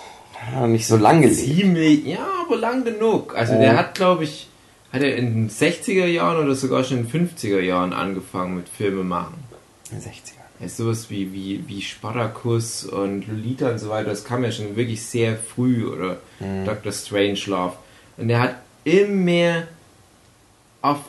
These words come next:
Speaker 2: Top-Level Filme gemacht, bis er dann halt Eyes Wide Shut gemacht hat, der immer noch ein sehr guter Film war, wo du einfach nicht hinterfragst, ob das grad modern ist, weil das so ein bisschen außerhalb von der Frage ist, ob's modern ist oder nicht.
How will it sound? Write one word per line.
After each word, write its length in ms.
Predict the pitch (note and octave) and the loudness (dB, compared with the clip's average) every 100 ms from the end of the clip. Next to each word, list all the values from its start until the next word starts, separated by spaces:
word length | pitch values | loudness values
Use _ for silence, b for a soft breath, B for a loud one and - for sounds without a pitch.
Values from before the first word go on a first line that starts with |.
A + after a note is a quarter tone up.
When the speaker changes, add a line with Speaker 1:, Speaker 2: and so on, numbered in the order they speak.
| - | -12
Speaker 2:
Top-Level 840 | - G#3 E3+ C#3 B2 A2 F#2 - - - | -4 -4 0 2 2 0 -2 -6 -20 -20
Filme 360 | - E3+ A3 F3 | 4 6 6 2
gemacht, 520 | G#2 F#2 D#2 - - - _ | 2 0 0 -2 -14 -20 _
bis 140 | C#3+ | -2
er 80 | E3 | 0
dann 200 | D3+ D3+ | 2 2
halt 300 | D3 D3 - - - - | 4 2 0 -16 -20 -6
Eyes 220 | B2+ D3 - | -2 -2 0
Wide 160 | D3 | -2
Shut 280 | - F3+ - | 0 -2 -2
gemacht 360 | F3+ E3+ E3+ - | -4 -2 -4 -4
hat, 200 | E3 - - | -6 -6 -6
der 100 | C#3 | -2
immer 200 | E3+ F#3+ | 0 2
noch 140 | D#3+ A2+ | 2 0
ein 80 | |
sehr 200 | G2+ A2+ | -2 -2
guter 260 | G#2 A2 G2+ | -2 -2 -2
Film 420 | G2 A2+ G#2+ G2+ | -2 -2 -2 0
war, 300 | G2+ A2+ D3+ b b b b b _ | 0 0 0 b b b b b _
wo 140 | B2 C3 | 0 2
du 100 | C3+ | 4
einfach 340 | D3 F3 D#3+ | 2 2 2
nicht 240 | D3+ D3 | 2 0
hinterfragst, 840 | - D3 B2 - - B2 F#3+ - - | 0 4 2 2 -6 -4 -4 -6 -6
ob 120 | B2 | -6
das 200 | B2 A2+ | -4 -8
grad 340 | - A#2+ B2 B2+ | -6 0 0 2
modern 520 | A#2+ A#2 B2+ C#3+ G#3 | -2 2 4 4 2
ist, 240 | D3+ A#2 - | -2 -4 0
weil 120 | A#2+ | 0
das 140 | B2+ | 2
so 80 | D#3 | 0
ein 100 | D3 | 0
bisschen 380 | E3 - - C#3+ | -2 -4 -6 0
außerhalb 720 | A#2 F#3+ C4 F#3+ C#3 B2 A#2 | 2 4 2 0 4 2 2
von 160 | - A2+ | 0 0
der 140 | A2 | 0
Frage 480 | - - G2 G#2+ A2 | -4 -8 -4 -4 -4
ist, 160 | G#2 - | -6 -8
ob's 240 | - - | -10 -10
modern 480 | A2 G2 G2+ F#2 G#2+ | -10 -8 -6 -4 -4
ist 120 | G#2+ | -6
oder 140 | G#2 | -6
nicht. 120 | G#2+ | -6